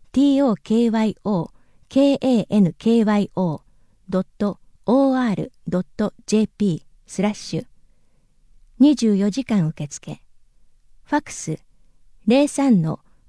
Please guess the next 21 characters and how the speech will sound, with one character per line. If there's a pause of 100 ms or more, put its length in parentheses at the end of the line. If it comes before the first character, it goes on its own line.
五
二
九
六
の (220)
七
零
零
一。 (1000)
二
十
四
時
間
受
付。 (1500)
問
い
合
わ
せ、